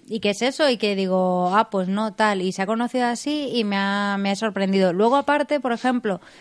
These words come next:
que además nos lo comentaba Jimmy Arzu-, Arzúe, lo que pasa es que no lo hemos comentado antes porque estábamos en la zona sin spoilers, eh, lo de que Han Solo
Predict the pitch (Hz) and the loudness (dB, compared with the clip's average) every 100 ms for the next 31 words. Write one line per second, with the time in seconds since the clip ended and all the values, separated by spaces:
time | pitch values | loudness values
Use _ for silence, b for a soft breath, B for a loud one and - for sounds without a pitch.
0 | b b - 202 185 180 180 196 226 220 | b b -2 2 4 2 0 0 2 2
1 | 208 208 196 190 190 202 214 214 214 214 | 2 2 2 2 6 8 8 8 8 6
2 | 208 208 214 220 208 202 196 240 240 - | 6 4 4 4 4 2 2 4 4 2
3 | 202 190 - 240 220 208 190 190 185 190 | 0 0 2 4 6 4 2 0 -2 -2
4 | 208 202 202 202 208 202 202 202 208 196 | 0 2 2 0 0 2 2 2 2 -2
5 | 185 170 175 185 185 190 185 196 190 185 | -4 -6 -4 -2 -2 -2 -2 0 -2 0
6 | 190 185 - 202 196 196 - b b b | -2 -2 0 2 4 0 -4 b b b
7 | b 208 196 190 180 175 165 190 196 214 | b 2 4 4 4 0 -2 0 2 4
8 | 214 185 | 4 4